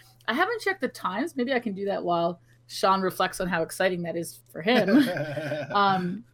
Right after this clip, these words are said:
Speaker 1: but I'm really curious 'cause I would hope that they vary in times 'cause I can't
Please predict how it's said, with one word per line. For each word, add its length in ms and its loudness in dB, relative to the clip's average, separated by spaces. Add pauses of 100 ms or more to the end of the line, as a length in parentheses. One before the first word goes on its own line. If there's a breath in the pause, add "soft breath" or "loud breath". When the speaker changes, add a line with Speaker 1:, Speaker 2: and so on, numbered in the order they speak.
(140)
Speaker 1:
but 80 4
I'm 140 8
really 240 6
curious 380 4
'cause 140 -4
I 100 2
would 120 4
hope 300 0
that 140 -6
they 100 6
vary 300 -2
in 80 -6
times 360 -4
'cause 140 -4
I 120 2
can't 360 -6